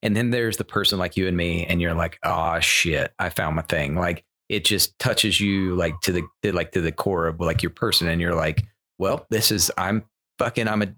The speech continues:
I'm hooked. I'm a junkie." Like, you know, and, and it's, and it's that extension I felt like, 'cause it was like, it, it makes you, there's so many, like, facets to it. Like, one is just that as-,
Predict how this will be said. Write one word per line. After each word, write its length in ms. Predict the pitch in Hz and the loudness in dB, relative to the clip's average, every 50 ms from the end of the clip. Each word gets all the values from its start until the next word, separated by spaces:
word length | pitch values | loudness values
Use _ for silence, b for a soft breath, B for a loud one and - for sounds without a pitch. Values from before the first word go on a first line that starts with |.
| - | -4
I'm 140 | - 107 101 | -2 -2 0
hooked. 400 | 87 90 117 151 196 - - - 98 | 0 0 0 0 0 0 -2 -2 -2
I'm 120 | 92 95 | -2 -2
a 40 | 90 | 0
junkie." 440 | - - 131 160 - - 98 71 82 | 0 0 0 0 0 0 0 0 0
Like, 360 | 90 95 95 95 87 - - _ _ _ _ _ _ _ | 0 0 0 0 -2 -4 -10 _ _ _ _ _ _ _
you 140 | - 110 98 | -2 0 0
know, 200 | 98 101 110 117 - | 2 0 0 -2 -2
and, 240 | 120 123 120 120 110 - - | -2 -2 0 -2 -2 -4 -2
and 160 | 143 135 135 | -2 0 0
it's, 180 | 127 - - - - | 2 0 0 0 0
and 100 | 139 131 | 0 0
it's 120 | 123 - | 0 0
that 160 | - - 123 | 0 0 0
extension 400 | 110 - - - 175 170 - 123 | 0 0 0 0 0 0 0 0
I 60 | 101 - | -2 -2
felt 200 | - 123 92 95 | 0 0 0 0
like, 160 | 104 104 - | 0 0 0
'cause 160 | - 107 101 | -2 0 0
it 120 | 110 92 107 | 0 0 0
was 120 | 104 - | 0 0
like, 160 | - 104 - | 0 0 0
it, 220 | - 120 117 117 - _ | 0 0 0 0 -2 _
it 140 | 139 139 117 | -2 -2 0
makes 340 | 123 123 131 139 - - - | 0 0 0 0 0 0 0
you, 300 | 147 131 127 127 120 120 _ _ _ _ _ _ _ _ | 2 2 2 0 -2 -4 _ _ _ _ _ _ _ _
there's 160 | - 170 147 - | -2 0 0 2
so 80 | 180 | 2
many, 260 | 175 156 127 113 113 110 - _ _ _ _ _ - | 2 2 2 0 0 -2 -6 _ _ _ _ _ -2
like, 320 | 123 127 113 104 - - _ _ - | 0 0 0 0 -4 -8 _ _ -4
facets 420 | 143 139 160 143 - 117 - - - | -4 -2 0 0 0 0 0 0 0
to 160 | - 117 104 | 2 0 0
it. 80 | 85 | 2
Like, 160 | 107 117 - - | 0 0 0 0
one 160 | 208 240 208 | 0 2 2
is 160 | 131 113 - | 2 2 2
just 160 | - 104 - | 2 0 0
that 140 | - 117 - - | 0 0 0 0
as-, 240 | - 113 110 101 | -2 -2 -2 -4